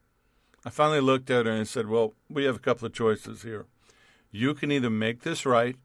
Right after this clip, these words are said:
and go cover all those checks, or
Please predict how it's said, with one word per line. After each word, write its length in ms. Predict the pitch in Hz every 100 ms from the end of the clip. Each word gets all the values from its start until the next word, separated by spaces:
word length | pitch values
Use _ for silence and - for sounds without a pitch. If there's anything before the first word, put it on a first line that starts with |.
| -
and 140 | 117
go 120 | 117
cover 400 | 110 127 120 123
all 140 | 123 123
those 200 | 139 -
checks, 640 | - 110 - _ - - _ _ _ _ _ _ _ _ _ _ _ _ _ _ _ _ _ _ _ _ _ _ _ _ _ _ _ _ -
or 460 | 131 120 110 131